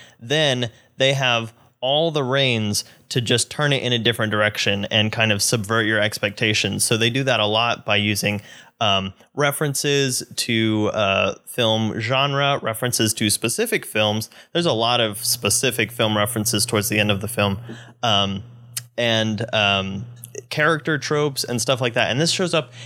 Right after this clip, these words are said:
in all four of these movies that we're gonna be talking about today. The Lego Movie is probably the most obvious, um, but it's, it's kind of, like, woven into the fabric of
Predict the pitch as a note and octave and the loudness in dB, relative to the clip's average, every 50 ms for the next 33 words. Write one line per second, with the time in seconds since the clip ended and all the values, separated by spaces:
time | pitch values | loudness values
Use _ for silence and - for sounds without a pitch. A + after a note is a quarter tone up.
0 | - - - B2+ B2 A#2+ A#2 - - - - - C3 C3+ C#3 C#3+ C#3+ C#3 C#3 C3+ | -18 -4 0 2 2 2 2 -2 -8 -10 -6 -4 -2 0 0 0 2 2 0 -2
1 | B2 - - C3 B2 A#2+ A2 A2+ A#2+ A2+ G#2+ - A#2+ A#2 G#2+ G#2 G#2 G#2 G#2 G2 | -2 -4 -2 -2 0 0 0 0 0 0 0 0 0 0 2 2 2 2 0 0
2 | - - - - - A2+ G#2 G2+ G2 - - A2+ A2 A2 A2 A2 - G#2+ G#2+ - | -2 -2 -4 -4 -2 0 0 0 0 -2 -2 -2 -2 0 0 0 0 0 0 0
3 | G#2+ G#2 G2+ G#2 - G#2 G#2 G#2 G#2+ G#2 A#2 C3 D3 D3+ D3+ D3 C#3+ C#3 C#3 C3 | 0 -2 -2 -2 -2 -2 -2 0 0 0 0 0 2 0 0 0 0 0 0 0
4 | C3+ B2+ A2+ A#2+ - C3 C#3 D3 D3+ D#3+ E3 E3 E3 E3+ F3 F3 F#3 F#3 - F#3 | 0 -2 -2 -2 0 0 2 2 2 0 0 0 0 0 0 0 0 0 0 0
5 | F#3+ G3 F#3+ G3+ G#3+ A3 A3+ A3 - - - - - - - - - - A2+ A2 | 0 0 -2 -2 -2 0 0 0 -2 -4 -8 -12 -18 -18 -20 -18 -10 -4 -2 0
6 | G#2+ G#2+ G#2 G#2 G#2 - - A#2+ - C3 A#2+ A2+ G#2+ - - B2+ B2+ A#2+ - - | 2 2 0 -2 -4 -8 -10 -6 -2 0 0 0 0 0 -2 -2 -2 0 0 0
7 | - A#2+ - - - - B2 A#2+ A#2+ - - - C#3+ D3+ D#3+ F3 F3+ D#3+ C#3 C3+ | -2 -2 -4 -4 0 2 2 2 2 0 -4 -2 -2 0 2 0 0 0 0 0
8 | A#2+ A#2 A2+ A#2 A#2 A2+ A#2 A#2+ B2+ A#2 B2+ A#2+ A#2 A2 G#2+ A2 A2+ A#2 - A#2+ | -2 -2 -2 -4 -4 -2 0 0 0 0 0 0 0 0 0 2 0 0 0 0
9 | G#2 G#2+ G#2 - - G#2+ A2 A2+ G#2+ G#2+ G#2 G#2 - A2 G#2 G#2 - | 0 0 0 0 2 2 2 2 2 0 -2 0 0 -2 -2 -2 -4